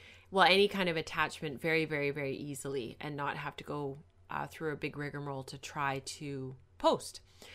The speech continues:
So the Slack channel worked out really well. I think we'll probably do that again next year. And, um,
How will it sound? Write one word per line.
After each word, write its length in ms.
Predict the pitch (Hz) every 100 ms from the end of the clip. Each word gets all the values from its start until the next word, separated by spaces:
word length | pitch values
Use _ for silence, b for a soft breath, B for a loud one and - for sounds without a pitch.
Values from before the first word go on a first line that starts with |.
| B
So 200 | - 202
the 140 | 190 190
Slack 260 | - 202
channel 280 | - 220 208
worked 180 | 190 196
out 120 | 175
really 180 | 175 170
well. 220 | 160 160
I 80 | 165
think 200 | 165 160
we'll 100 | 175
probably 280 | 175 160 156
do 140 | 160
that 140 | 160
again 240 | 151 151 147
next 360 | 156 - -
year. 220 | 214 240 285 B B B -
And, 480 | 160 156 156 156
um, 380 | 170 156 151 151